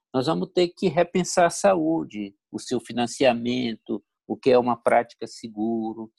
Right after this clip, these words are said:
como é que eu calculo um contingente pra um hospital. Nós todos sabemos que o hospital, ele funciona, ele é de dia uma coisa e à noite uma,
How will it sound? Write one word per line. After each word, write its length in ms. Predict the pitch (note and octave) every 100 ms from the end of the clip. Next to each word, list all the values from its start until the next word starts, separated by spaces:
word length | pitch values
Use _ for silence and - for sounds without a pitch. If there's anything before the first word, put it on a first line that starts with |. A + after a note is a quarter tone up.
| - - _
como 160 | A#2+ B2+
é 60 |
que 100 | A#2+
eu 80 | B2+
calculo 480 | - A#2 - A#2+ A#2
um 60 |
contingente 920 | A2+ A#2+ A#2 A2+ - A#2+ A#2 - A#2 - - _
pra 180 | A#2 A#2
um 160 | A#2
hospital. 880 | A2 - A#2 - A2+ A2+ A#2+ A#2 G#2+ _
Nós 200 | B2+ D#3+
todos 260 | - A#3 -
sabemos 420 | G3 E3 G3 F#3
que 140 | - D#3
o 40 |
hospital, 540 | D3+ _ E3 F3 F#3+
ele 160 | D3+ D3
funciona, 720 | - D#3 - - D#3 D#3 D3
ele 260 | C#3+ C#3 C#3+
é 120 | C#3+
de 160 | C3 C3
dia 260 | B2+ D3+
uma 240 | C#3+ C3+ A#2+
coisa 380 | F3 G3 F3+
e 20 | F#3+
à 80 |
noite 500 | D#3 D3+ E3+ E3 -
uma, 240 | D#3+ D3+